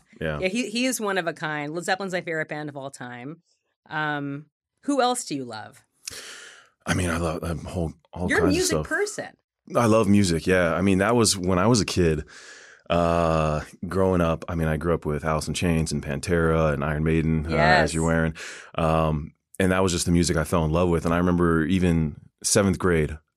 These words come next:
Speaker 1: I would finish school, I would go home, and I would put on Guns N' Roses. They had a live tour, uh, to-, world tour, but it was in Tokyo. And it was, I just fantasized and dreamed of being that one day, you know?
Speaker 2: Yes.
Speaker 1: And, and I ended up moving so much and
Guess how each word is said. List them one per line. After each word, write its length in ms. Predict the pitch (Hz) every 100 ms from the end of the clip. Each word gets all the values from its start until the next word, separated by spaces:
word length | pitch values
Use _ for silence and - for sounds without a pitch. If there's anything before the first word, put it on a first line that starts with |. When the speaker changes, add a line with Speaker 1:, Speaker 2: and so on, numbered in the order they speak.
| _
Speaker 1:
I 120 | 87
would 300 | 90 82 71
finish 280 | - 98 113
school, 360 | - 101 107 107 -
I 80 | 85
would 160 | 80
go 140 | 80 95
home, 360 | 92 87 82 -
and 100 | 82
I 60 | 80
would 120 | 78
put 120 | 92
on 160 | 85 80
Guns 240 | 85 85
N' 80 | 82
Roses. 340 | 80 78 76
They 60 | 80
had 100 | 80
a 60 |
live 260 | 78 82 82
tour, 340 | - 87 80
uh, 260 | 76 71 71
to-, 240 | - 104 -
world 240 | 90 90
tour, 160 | 95 90
but 180 | 82 69 -
it 60 | 80
was 100 | 76
in 100 | 76
Tokyo. 420 | 92 92 101 107
And 120 | 95
it 40 |
was, 160 | 76 71 - - - - -
I 120 | 87
just 240 | 95 -
fantasized 800 | - - - 92 92 - 85 80
and 140 | 78 78
dreamed 560 | 78 85 90 82 78
of 280 | 78 80 73
being 280 | 67 85 80
that 200 | 76 65
one 200 | 73 71
day, 180 | 73 71
you 120 | 73
know? 100 | 76
Speaker 2:
Yes. 340 | 78 156 139
Speaker 1:
And, 120 | - 78
and 100 | 78
I 100 | 92
ended 160 | 95
up 140 | 87 78 - - - - _
moving 320 | 87 107 101
so 220 | 87 95
much 300 | 85 85 85
and 340 | 87 82 78